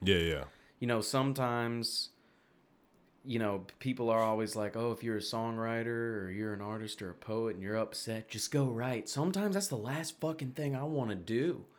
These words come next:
Speaker 2: I need to process emotions too. I don't just explain y'all's emotions. I have some too, you know?
Speaker 1: Yeah.
Speaker 2: Um, so it's just, it's kinda like a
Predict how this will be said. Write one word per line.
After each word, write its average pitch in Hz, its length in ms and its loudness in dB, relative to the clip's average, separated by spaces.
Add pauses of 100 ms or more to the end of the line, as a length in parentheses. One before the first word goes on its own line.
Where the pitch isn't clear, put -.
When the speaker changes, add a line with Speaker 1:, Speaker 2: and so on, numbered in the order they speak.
(580)
Speaker 2:
I 113 140 6
need 170 160 4
to 113 80 0
process 127 600 0
emotions 117 580 -2
too. 156 280 2
I 104 80 4
don't 135 180 0
just 117 300 -6
explain 120 600 -2
y'all's 110 360 0
emotions. 107 840 -4 (280)
I 165 180 4
have 117 280 0
some 117 320 0
too, 156 340 2
you 104 140 -2
know? 113 300 0 (100)
Speaker 1:
Yeah. 73 280 -2 (360)
Speaker 2:
Um, 107 560 -2 (960)
so 127 680 2 (680)
it's - 200 -6
just, - 480 2
it's 170 180 0
kinda 185 240 2
like 143 180 2
a 98 120 0